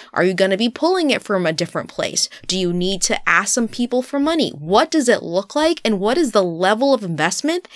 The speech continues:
that the both of you can independently make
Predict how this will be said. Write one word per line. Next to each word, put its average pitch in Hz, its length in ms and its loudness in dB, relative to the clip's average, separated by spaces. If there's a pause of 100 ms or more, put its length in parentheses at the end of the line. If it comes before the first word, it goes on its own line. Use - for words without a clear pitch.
(240)
that 202 160 2
the 175 80 0
both 226 380 2
of 220 140 0
you 269 260 0
can 208 320 -4
independently 262 840 2
make 254 440 2